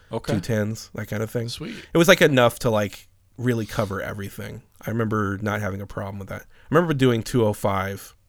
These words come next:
Speaker 2: when, during that time. So I know there was enough to put two oh five on the bar. But then the other,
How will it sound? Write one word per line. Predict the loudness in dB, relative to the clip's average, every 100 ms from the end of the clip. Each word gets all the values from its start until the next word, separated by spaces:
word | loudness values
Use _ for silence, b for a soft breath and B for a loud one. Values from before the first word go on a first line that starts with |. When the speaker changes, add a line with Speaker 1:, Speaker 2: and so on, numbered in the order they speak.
| _
Speaker 2:
when, | -10 -8 -8 -10
during | -8 -6
that | -6 -8
time. | -8 -8 -10 -12 -18 _ _ _ -14
So | -10 -8 -10 -14 b b b -8
I |
know | 0 2
there |
was | 2 0
enough | -4 -6 -8
to | -8
put | -6 -8 -12 -20 B B B B -10
two | -4 -4
oh |
five | -2 -2 -4
on | -6
the |
bar. | -8 -8 -10 -16 -2
But | 4 8
then | 8 8
the | 6 6 8
other, | 8 10 8 6 4